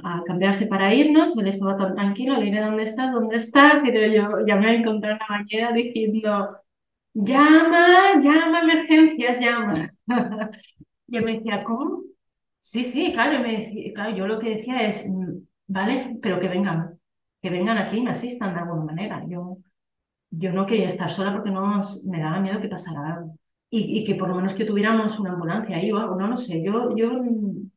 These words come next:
yo estaba aterro-, aterrorizada, la verdad.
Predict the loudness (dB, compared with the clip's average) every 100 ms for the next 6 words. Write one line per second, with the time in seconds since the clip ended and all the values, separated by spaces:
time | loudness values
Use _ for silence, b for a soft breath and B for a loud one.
0 | _ -20 -20 _ -6 -4 -2 -2 -2 -4
1 | -6 -10 -12 -12 -12 -12 -8 -8 -8 -14
2 | _ -6 -4 -4